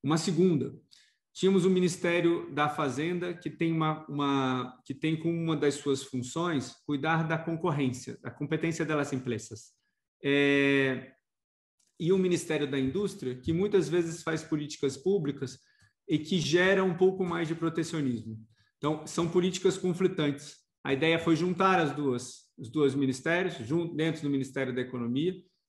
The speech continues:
fazendo, voltando todas as políticas para desenvolver mais concorrência, é, é, é, mais, mais competência,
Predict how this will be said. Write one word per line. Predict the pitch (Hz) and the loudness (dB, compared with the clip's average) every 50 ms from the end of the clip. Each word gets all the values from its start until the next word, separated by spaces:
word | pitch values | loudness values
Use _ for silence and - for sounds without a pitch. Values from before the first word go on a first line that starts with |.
| _ _ _ _ | _ _ _ _
fazendo, | 160 160 147 143 175 175 175 170 - - 165 | 0 2 4 4 2 2 2 0 -4 -4 0
voltando | 135 156 165 160 160 - 196 214 233 226 202 - - | 2 2 2 4 4 4 4 4 4 2 -2 -2 0
todas | - 196 190 185 165 | 2 2 2 4 2
as | 180 170 | 0 -2
políticas | 165 - 170 160 147 143 139 143 - - 135 - | -4 -4 -4 -2 -2 -2 -4 -6 -6 -8 -8 -8
para | - - 147 143 143 | -4 -2 0 0 2
desenvolver | 127 127 143 131 135 127 123 165 185 185 | 2 2 2 2 2 2 2 0 0 0
mais | 180 185 180 175 | 0 -2 -4 -6
concorrência, | - 170 165 156 - 151 127 135 143 156 165 170 170 - 170 165 160 160 | -6 -8 -6 -4 -2 -2 0 0 0 -2 -2 -4 -6 -6 -6 -6 -6 -6
é, | - 123 127 131 123 113 - - - - - _ _ _ _ _ _ | -6 -6 -6 -6 -6 -6 -8 -12 -14 -18 -20 _ _ _ _ _ _
é, | - - 60 - - - - _ _ _ _ _ _ _ _ _ _ _ _ _ _ _ _ - | -8 -8 -8 -8 -10 -12 -16 _ _ _ _ _ _ _ _ _ _ _ _ _ _ _ _ -6
é, | - 123 127 - | -2 -2 0 0
mais, | - 131 143 156 151 - - | 0 2 2 0 0 -2 -2
mais | 139 139 143 143 | 0 0 0 0
competência, | - 147 131 139 135 - - 147 156 160 156 - 185 180 180 - | -2 -2 -2 0 -2 0 0 -2 -2 -2 -2 -4 -4 -6 -6 -10